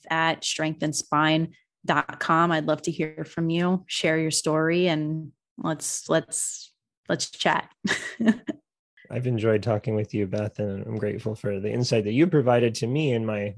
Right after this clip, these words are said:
Speaker 2: in my journey as well. As we wrap up, I was wondering if you had any last words, and specifically what wellness means to you.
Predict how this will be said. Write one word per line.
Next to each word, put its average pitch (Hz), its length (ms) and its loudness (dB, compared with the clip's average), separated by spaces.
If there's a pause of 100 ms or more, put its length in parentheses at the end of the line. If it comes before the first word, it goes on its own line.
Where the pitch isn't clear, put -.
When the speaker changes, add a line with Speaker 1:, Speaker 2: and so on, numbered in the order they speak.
Speaker 2:
in 117 160 -4
my 110 180 -2
journey 101 480 -4
as 107 140 -16
well. 107 440 -8 (880)
As 202 160 2
we 294 100 6
wrap 156 280 6
up, 135 260 6 (800)
I 147 80 -2
was 139 160 0
wondering 175 260 4
if 139 160 2
you 131 120 2
had 131 180 4
any 110 480 0 (320)
last 120 380 -4
words, 98 560 -6 (180)
and 110 340 0
specifically 120 1160 2 (760)
what 156 360 0
wellness 110 580 0
means 98 320 -8
to - 140 -4
you. 101 320 -6